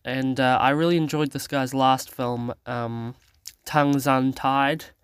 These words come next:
uh, and this one was probably even better than Tongues Untied. It was a very experimental documentary about, uh,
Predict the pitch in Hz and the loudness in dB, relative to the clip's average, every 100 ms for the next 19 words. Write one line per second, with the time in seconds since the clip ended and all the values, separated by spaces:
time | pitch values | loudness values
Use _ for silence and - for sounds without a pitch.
0 | _ _ _ _ _ - 139 131 147 160 | _ _ _ _ _ 2 4 4 4 2
1 | - 160 151 147 143 - _ - 135 131 | 0 2 2 2 -2 -4 _ -8 -2 -2
2 | 123 - - 170 185 175 151 135 135 147 | -2 -10 -2 0 2 2 2 0 2 0
3 | 127 120 - 127 120 131 127 135 120 120 | 0 -4 -6 -8 -4 -4 -4 -4 -2 -2
4 | 120 120 131 120 135 127 147 147 139 - | -4 -4 -4 -2 -4 -2 0 0 -2 -6
5 | - 139 139 139 135 147 135 131 123 - | 0 4 4 4 2 0 2 0 -2 -4
6 | 135 127 135 123 123 120 120 - 120 | -4 -2 -4 -4 -4 -4 -6 -8 -8